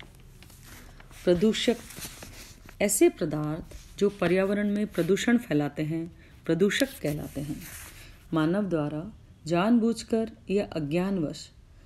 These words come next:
पर्यावरण में छोड़े गए ठोस, द्रव या गैस जिनका प्रभाव हानिकारक हो,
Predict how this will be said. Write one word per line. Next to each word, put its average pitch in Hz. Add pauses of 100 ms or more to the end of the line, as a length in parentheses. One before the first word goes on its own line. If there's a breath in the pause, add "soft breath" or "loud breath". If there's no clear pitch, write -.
(220 soft breath)
पर्यावरण 196
में 202
छोड़े 185
गए 151 (160)
ठोस, 196
द्रव 190 (600)
या 175
गैस 170
जिनका 180
प्रभाव 180
हानिकारक 170
हो, 190